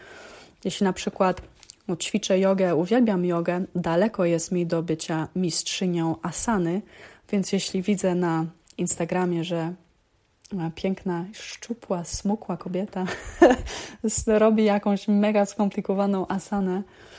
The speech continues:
no to mogłabym też pójść w zazdrość i powiedzieć: "No kurczę, blade, a ja tutaj praktykuję coś bardziej podstawowego", i la, la, la, la, la, i wiemy, jaki jest dalszy tor myśli. Nie o to mi chodzi. E, zatrzymuję się,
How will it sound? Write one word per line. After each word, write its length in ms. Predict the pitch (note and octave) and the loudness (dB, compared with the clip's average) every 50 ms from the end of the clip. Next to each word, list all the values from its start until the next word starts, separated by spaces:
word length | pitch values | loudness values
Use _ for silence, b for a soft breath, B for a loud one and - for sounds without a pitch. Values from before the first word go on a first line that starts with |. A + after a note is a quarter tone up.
| B B B B B B B B _ _ | B B B B B B B B _ _
no 80 | G#3 G3+ | -4 0
to 100 | - G#3 | 2 4
mogłabym 480 | G#3 G#3+ A3+ A3 A3 G3+ G#3 G#3 G#3 | 4 4 4 4 2 2 2 0 0
też 240 | G3+ - A3 A3 - | 2 0 0 -2 -2
pójść 360 | - - G#3 F#3+ F3 - - | -6 -4 -4 -4 -4 -4 -8
w 60 | F#3 | -4
zazdrość 540 | F3+ F#3 F3 F3 F3 - - F3 F3 - - | -2 -2 0 -2 -2 -2 -2 -2 -2 -4 -8
i 40 | F#3+ | -8
powiedzieć: 460 | - F#3 F3 F#3 E3+ E3 D#3+ D#3+ - | -6 -6 -4 -2 -2 -2 -2 -2 -4
"No 220 | F3+ F#3 F#3 F3+ F3+ | -2 -2 -2 -2 -2
kurczę, 400 | - - F#3 F3+ F3+ - D#3 D3+ | -2 -2 -2 -2 -2 -4 -4 -2
blade, 480 | D3+ D3 D#3 F3 E3+ E3+ D#3+ D#3 D3+ D3+ | 0 0 -2 0 -2 -2 -2 -2 -2 -2
a 60 | D3+ D3+ | -2 -2
ja 240 | D3+ D#3 D#3 D#3 | -2 -2 -4 -4
tutaj 320 | D#3 - E3 D#3+ - D#3+ D#3 | -6 -6 -8 -6 -4 -4 -4
praktykuję 640 | - - D#3+ D#3+ - - D#3+ - - E3+ E3 E3 D#3 | -4 -4 -6 -6 -6 -8 -6 -4 -2 -2 -2 -2 -2
coś 220 | - - D#3 D3+ | -4 -8 -10 -10
bardziej 340 | - - D#3 D#3+ E3 F#3 E3 | -6 -6 -6 -4 -4 -6 -6
podstawowego", 840 | D#3+ - D#3 - - - E3 D3+ C#3+ C#3+ E3 E3+ F#3 F#3 F#3 F3 E3 | -8 -8 -8 -8 -8 -6 -6 -6 -6 -6 -6 -4 -4 -4 -4 -4 -2
i 60 | D#3+ D#3 | -2 -2
la, 200 | D#3+ E3+ F3+ F3+ | -2 -2 -2 -2
la, 180 | F3 E3 D3+ | -4 -4 -4
la, 160 | D#3 D#3 D#3 | -4 -4 -4
la, 160 | D#3 D3+ C#3+ C#3 | -6 -6 -6 -4
la, 260 | C#3+ D3 E3 F3+ F3+ - - - | -4 -2 -2 -2 -4 -6 -4 -2
i 120 | D#3 E3 | -2 0
wiemy, 300 | D3+ E3 F3 E3 E3 D#3+ | 0 0 0 0 0 0
jaki 300 | D#3 D#3 D#3+ - - D#3+ | -2 -4 -6 -8 -8 -8
jest 180 | C#3+ C#3+ - - | -8 -8 -8 -10
dalszy 460 | - C3+ C#3 E3 - - - D3 D#3+ - _ _ _ _ _ _ _ _ _ _ _ _ _ _ - - - - _ | -10 -10 -10 -10 -10 -10 -8 -10 -10 -12 _ _ _ _ _ _ _ _ _ _ _ _ _ _ -20 -20 -20 -20 _
tor 240 | - - G#3 F#3 - | -6 -4 -4 -2 0
myśli. 460 | F#3 F#3+ G3+ - - - G#3+ G#3+ G#3 | 0 0 -2 -2 -2 -2 -2 0 0
Nie 160 | G#3 G#3 G#3+ | 0 0 0
o 40 | G#3 | -2
to 120 | G3+ - F#3 | -2 -4 -4
mi 100 | F3 E3+ | -4 -4
chodzi. 460 | E3+ F#3 G3 G3 - - A3+ A3+ A3+ B B B B B B B B B B B B B B _ | -2 -2 -2 -4 -2 -2 -4 -4 -4 B B B B B B B B B B B B B B _
E, 480 | A3 G#3+ G#3 G3+ G3+ G3+ G3+ G3+ G3 G3 | -2 0 0 2 2 2 0 0 0 0
zatrzymuję 680 | - A#3+ A#3 - - - A#3 G#3+ G3 F#3 F#3 F3+ F#3 | -2 -2 -4 -4 -2 0 2 2 2 2 0 0 -2
się, 360 | F#3+ - - - F#3+ F#3+ F#3+ | -4 -6 -6 -4 -4 -4 -4